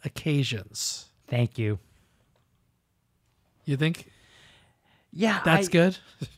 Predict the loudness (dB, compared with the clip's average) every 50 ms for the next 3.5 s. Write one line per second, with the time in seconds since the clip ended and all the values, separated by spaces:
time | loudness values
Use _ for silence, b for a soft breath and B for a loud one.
0 | _ _ _ _ _ _ 2 4 4 4 2 0 -4 2 4 4 4 4 2 0
1 | -2 -4 -8 -16 -20 -20 -20 -20 -4 0 2 2 2 2 0 -4 -6 -10 -10 -10
2 | -2 2 4 4 4 4 2 4 4 4 6 4 2 2 0 0 2 4 6 6
3 | 6 6 8 8 6 6 4 0 -10 -20